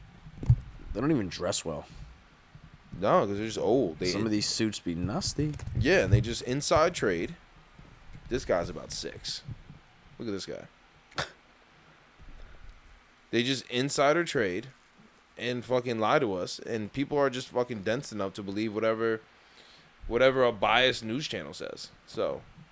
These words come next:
Speaker 1: Yeah. So, <sighs> move. Move to <clears throat> Europe.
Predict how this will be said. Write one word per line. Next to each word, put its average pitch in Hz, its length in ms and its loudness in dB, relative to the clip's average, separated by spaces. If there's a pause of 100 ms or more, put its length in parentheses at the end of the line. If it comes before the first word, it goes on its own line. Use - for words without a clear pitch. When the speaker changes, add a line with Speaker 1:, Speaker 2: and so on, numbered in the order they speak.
(2500)
Speaker 1:
Yeah. - 140 -10 (260)
So, 110 300 -2 (1200)
<sighs> - 300 8
move. 151 500 12 (1500)
Move 120 160 2
to 135 80 4
<clears throat> - 20 8
Europe. 113 320 10